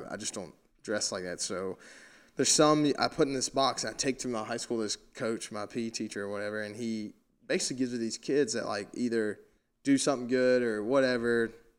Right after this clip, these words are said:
been good all year. I took him up there one time. Oh, well, some guy took him up there, and he said that, he called me, and he goes, "Dude, I'm getting yelled at by this, this guy's mom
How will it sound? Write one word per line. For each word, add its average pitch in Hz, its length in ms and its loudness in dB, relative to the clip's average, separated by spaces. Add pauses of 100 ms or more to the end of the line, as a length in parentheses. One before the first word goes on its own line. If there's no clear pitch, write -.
(260)
been 135 180 2
good 131 160 6
all 120 140 4
year. 117 280 2 (420)
I - 100 -8
took - 220 2
him 131 120 -2
up 170 140 -4
there 98 160 -4
one 92 160 -12
time. 107 360 -14 (160)
Oh, - 100 -10 (380)
well, 120 200 -2
some 147 240 0
guy 120 160 -2
took 107 160 -6
him 113 60 -8
up 107 140 -8
there, 107 160 -2
and 107 100 -6
he 117 140 -6
said 135 360 -2
that, 110 180 -2
he 123 100 -8
called 131 300 -4
me, 107 100 -6
and 101 80 -12
he 107 60 -12
goes, 107 260 -8
"Dude, 135 200 0
I'm 110 140 -6
getting 139 220 -4
yelled 110 280 -6
at - 220 -10
by 104 140 -4
this, 104 360 -10 (600)
this 117 180 -6
guy's 107 420 -4
mom 107 440 -8